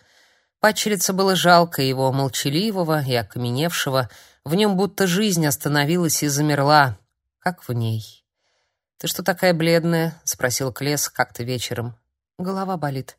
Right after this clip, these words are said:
виновато ответила девушка. «А чего ж молчишь? Идем».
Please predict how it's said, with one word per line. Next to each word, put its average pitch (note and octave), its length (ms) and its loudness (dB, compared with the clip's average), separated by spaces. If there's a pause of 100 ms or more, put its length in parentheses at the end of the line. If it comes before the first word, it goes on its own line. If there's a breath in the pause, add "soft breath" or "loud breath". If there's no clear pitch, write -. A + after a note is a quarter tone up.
(360 soft breath)
виновато C3 460 -2
ответила B2+ 400 -6
девушка. B2+ 520 -10 (300)
«А - 100 -6
чего C3+ 200 -6
ж - 160 -8
молчишь? C#3 720 -4
Идем». B2+ 480 -6